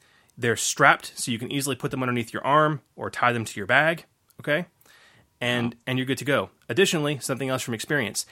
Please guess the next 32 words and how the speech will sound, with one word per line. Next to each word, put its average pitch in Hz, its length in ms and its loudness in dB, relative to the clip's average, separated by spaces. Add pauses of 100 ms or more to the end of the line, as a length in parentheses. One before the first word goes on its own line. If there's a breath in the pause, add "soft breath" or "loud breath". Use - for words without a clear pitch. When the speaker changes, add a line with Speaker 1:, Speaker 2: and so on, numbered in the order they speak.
(260 soft breath)
Speaker 1:
If 147 200 0
you 165 100 2
are 165 60 0
going 135 240 0
to 135 120 -6
roll 117 240 2
the 123 60 -4
maps, 113 400 0 (720 soft breath)
um, 123 320 0 (640)
are 160 140 6
you 165 100 6
using 180 560 4
some 180 260 2
maps 170 340 4
that, 139 100 0
are 113 40 0
you 135 140 -2
using 143 220 2
the 123 80 0
same 151 240 0
side? 151 380 0 (540)
Like, 131 200 0
like 127 240 2
both 135 160 0
sides 151 340 2
of 135 80 -10
the - 80 -10
same 135 220 0
map 143 240 -2
in 151 80 -8
some 160 120 -4
cases? 165 380 -6